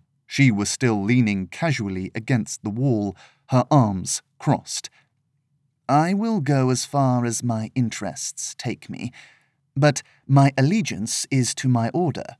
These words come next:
first and foremost, not you." Mister Attercop shrugged. "Good enough for me." He looked as though he was about to get to work right there and then, jumping into a quick walk and heading for a cupboard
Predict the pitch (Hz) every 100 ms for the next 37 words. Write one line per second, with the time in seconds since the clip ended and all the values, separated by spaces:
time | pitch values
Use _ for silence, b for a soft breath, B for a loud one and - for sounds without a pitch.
0 | _ - 135 98 - - 92 - 180 143
1 | 95 - - - - _ - 202 131 -
2 | - _ - 120 127 98 - _ _ _
3 | _ _ _ - 135 - - 131 131 110
4 | 98 - _ _ - 196 98 - - _
5 | _ _ _ _ _ 101 123 139 160 170
6 | - - - 180 170 120 90 _ _ _
7 | _ _ _ _ _ 139 143 160 - 135
8 | 127 139 120 107 120 110 113 123 - -
9 | 107 123 - 113 120 143 - - B B
10 | 113 131 139 117 123 131 110 104 123 139
11 | - _ B B 117 156 156 - 101 -
12 | 127 120 104 - - 156 - 123 147 -
13 | - - 117 - 160 165 156 - 139 135
14 | - 180 113 -